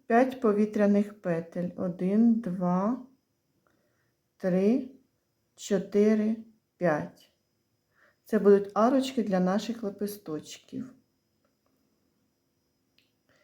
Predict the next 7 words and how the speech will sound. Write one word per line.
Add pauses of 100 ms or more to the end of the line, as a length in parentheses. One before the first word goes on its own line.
(720)
І
пропускаю
один,
два,
три
у
четверту